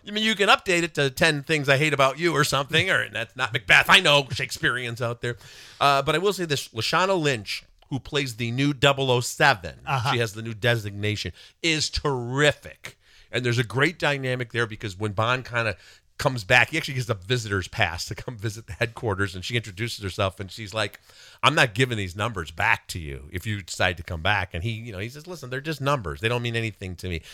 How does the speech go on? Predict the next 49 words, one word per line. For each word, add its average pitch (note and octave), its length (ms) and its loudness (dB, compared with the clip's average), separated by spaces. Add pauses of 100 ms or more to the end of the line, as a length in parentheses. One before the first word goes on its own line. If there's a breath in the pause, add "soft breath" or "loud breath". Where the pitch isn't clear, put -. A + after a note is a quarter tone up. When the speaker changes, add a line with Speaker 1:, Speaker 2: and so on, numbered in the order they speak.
Speaker 1:
And B2+ 80 0
she's - 140 0
sort D#3+ 140 4
of B2 100 -8
disarmed B2+ 600 2
by F#2 220 4
that, E2 400 -2
so - 160 -8
to F#2 80 -4
speak, - 380 -4 (240 loud breath)
'cause B2 100 -2
she - 140 2
wants D3+ 240 2
to - 100 -14
be G#2 300 -4 (160 soft breath)
an G#2+ 120 -2
adversary, G#2+ 640 2
and G#2 120 0
then B2+ 80 -6
they C3 120 2
actually A#2+ 300 0
end A2 160 -2
up G#2+ 120 -4
having G2 280 0
this F2+ 140 -4
great G#2+ 400 -4
relationship. F#2 680 -4 (460 soft breath)
I D3 80 4
don't F#3 220 0
think G3+ 180 -2
she's E3 220 -2
going D3+ 260 -2
to B2 80 -6
be C3 200 -4
the D3+ 100 -2
next A2 260 -2
James G#2 280 -4
Bond. G#2 260 0
I - 20 -2
think B2 160 -8
she'll B2 140 -4
be A#2+ 140 -2
in A2+ 80 -2
the A2 60 -4
next G#2 240 -4
James G#2 280 -4
Bond F#2+ 260 -2
movie F#2 320 -4
as G2 440 0